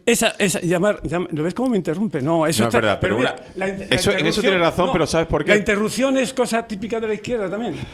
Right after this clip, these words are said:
Speaker 1: O sea, el
Speaker 2: Y de,
Speaker 1: romper,
Speaker 2: bueno,
Speaker 1: el
Speaker 2: se, se
Speaker 1: romper.
Speaker 2: interrumpen todos, todos nos interrumpimos.
Speaker 1: No,
Speaker 2: Pero
Speaker 1: no, pero
Speaker 2: escúchame,
Speaker 1: que
Speaker 2: eh,
Speaker 1: el interrumpir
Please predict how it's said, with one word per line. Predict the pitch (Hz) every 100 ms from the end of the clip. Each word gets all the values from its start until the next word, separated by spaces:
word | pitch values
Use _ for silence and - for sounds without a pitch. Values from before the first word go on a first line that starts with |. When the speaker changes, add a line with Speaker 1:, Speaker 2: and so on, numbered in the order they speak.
| - -
Speaker 1:
O |
sea, | 202 190
el | 190
Speaker 2:
Y |
de, | 202
Speaker 1:
romper, | 208 240 254 233
Speaker 2:
bueno, | 98
Speaker 1:
el | -
Speaker 2:
se, |
se | 185
Speaker 1:
romper. | 170 185
Speaker 2:
interrumpen | 101 240 151 107 95
todos, | 82 76 -
todos | 87 85
nos | 76
interrumpimos. | 76 71 71 64 64 - -
Speaker 1:
No, | 196
Speaker 2:
Pero | 196
Speaker 1:
no, | 240
pero | - 185
Speaker 2:
escúchame, | 135 185 214
Speaker 1:
que | 202
Speaker 2:
eh, |
Speaker 1:
el | 180
interrumpir | 180 190 165 180 143 269 330